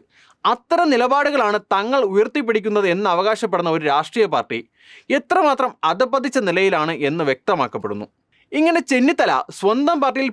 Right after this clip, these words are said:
പിടിമുറുക്കാൻ ശ്രമിക്കുമ്പോൾ സതീശൻ ഒരു മുഴം നീട്ടിയെറിയുകയാണ്. തൻ്റെ തനി നിറമാണ്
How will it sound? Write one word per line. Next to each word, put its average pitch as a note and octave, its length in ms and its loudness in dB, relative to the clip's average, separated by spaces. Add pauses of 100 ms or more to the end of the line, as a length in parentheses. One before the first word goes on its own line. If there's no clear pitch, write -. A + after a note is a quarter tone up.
പിടിമുറുക്കാൻ C4 560 0
ശ്രമിക്കുമ്പോൾ F3 460 -2 (320)
സതീശൻ B3 440 0 (220)
ഒരു C#4 200 2
മുഴം F#3+ 200 0 (140)
നീട്ടിയെറിയുകയാണ്. C3+ 920 0 (320)
തൻ്റെ D4 240 0 (120)
തനി C4 260 2
നിറമാണ് F#3+ 400 0